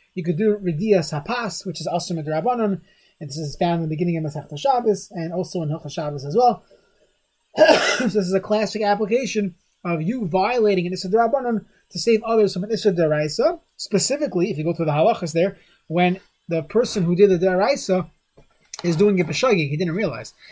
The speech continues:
If someone's doing it b'mezid, so then typically we would not say you should violate an Issur D'Rabbanan to save them.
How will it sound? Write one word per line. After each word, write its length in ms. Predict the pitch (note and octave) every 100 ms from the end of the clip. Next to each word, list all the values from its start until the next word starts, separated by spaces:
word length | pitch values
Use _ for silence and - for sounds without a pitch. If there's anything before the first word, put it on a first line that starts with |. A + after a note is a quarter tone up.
| -
If 80 | -
someone's 220 | A3 F#3
doing 200 | F#3 F3
it 80 | E3
b'mezid, 580 | B3 F#4 C4+ A#3 F#3+ - -
so 120 | - F#3+
then 160 | F#3
typically 360 | - G#3+ F#3+ F#3+
we 100 | F#3
would 140 | F3
not 320 | F3+ A3 D4
say 400 | - G3 F3+ F3+ _ _
you 120 | F#3 F#3+
should 260 | G3 E3
violate 560 | D3+ F3+ F#3+ E3 D#3 - _
an 120 | - E3
Issur 280 | F#3+ F#3
D'Rabbanan 500 | D3+ D3+ D3 D3 C#3 C#3+
to 80 |
save 260 | C#3 D#3 C#3+
them. 240 | C3+ A2